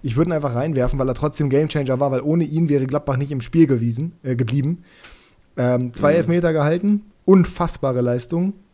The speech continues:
Speaker 1: Zehn Komma nuller Bewertung bei Sofascore, was nicht unbedingt immer eine aussagekräftige Quelle ist, aber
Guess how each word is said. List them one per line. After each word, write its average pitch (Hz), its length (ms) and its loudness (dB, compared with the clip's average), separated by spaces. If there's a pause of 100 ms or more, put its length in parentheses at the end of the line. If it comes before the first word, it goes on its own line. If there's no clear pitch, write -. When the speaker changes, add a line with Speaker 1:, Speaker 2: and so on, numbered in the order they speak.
(160)
Speaker 1:
Zehn 156 200 0
Komma 151 200 -2
nuller 147 220 0
Bewertung 139 380 -2
bei 123 140 0
Sofascore, 156 580 -2
was 127 180 -4
nicht 135 220 -4
unbedingt 131 240 -6
immer 131 120 -8
eine 123 100 -6
aussagekräftige 143 720 -4
Quelle 151 260 -2
ist, 143 160 -4
aber 127 200 -2